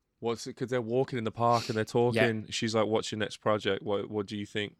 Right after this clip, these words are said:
Speaker 1: 'Cause they get offered the T V
Speaker 2: Mm-hmm.
Speaker 1: show, right? The cartoon.
Speaker 2: Mm-hmm.
Speaker 1: And he's like, "I'm not sure I wanna do it. I think I need to do something else. What are you looking
Speaker 2: Mm-hmm.
Speaker 1: for?" "I don't know. I don't really have anything to say."
Speaker 2: Yep. And this is Kevin Smith having found something personal to say. Because
Speaker 1: That's
Speaker 2: Kevin Smith
Speaker 1: fucking
Speaker 2: uses that
Speaker 1: beautiful.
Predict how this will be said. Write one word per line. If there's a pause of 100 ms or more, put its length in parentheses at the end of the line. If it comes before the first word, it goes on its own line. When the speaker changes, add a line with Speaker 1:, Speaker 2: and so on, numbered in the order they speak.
Speaker 1:
'Cause
they
get
offered
the
T
V
Speaker 2:
Mm-hmm.
Speaker 1:
show,
right?
The
cartoon.
Speaker 2:
Mm-hmm.
Speaker 1:
And
he's
like,
"I'm
not
sure
I
wanna
do
it.
I
think
I
need
to
do
something
else.
What
are
you
looking
Speaker 2:
Mm-hmm.
Speaker 1:
for?"
"I
don't
know.
I (180)
don't
really
have
anything
to
say." (460)
Speaker 2:
Yep. (380)
And
this
is
Kevin
Smith
having
found
something
personal
to
say. (720)
Because
Speaker 1:
That's
Speaker 2:
Kevin
Smith
Speaker 1:
fucking
Speaker 2:
uses
that
Speaker 1:
beautiful.